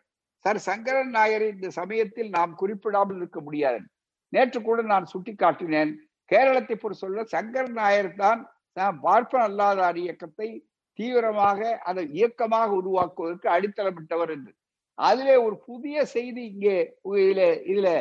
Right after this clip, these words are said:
பாவேந்தர் அவர்களுடைய நூலிலே இங்கு சுட்டி இடைக்க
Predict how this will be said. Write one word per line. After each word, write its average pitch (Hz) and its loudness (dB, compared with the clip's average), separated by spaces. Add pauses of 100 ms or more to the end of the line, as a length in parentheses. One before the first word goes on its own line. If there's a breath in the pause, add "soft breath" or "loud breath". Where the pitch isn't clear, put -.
(280)
பாவேந்தர் 226 2
அவர்களுடைய 180 -8
நூலிலே 175 2 (320)
இங்கு 202 -4 (440)
சுட்டி 208 -2 (160)
இடைக்க 190 2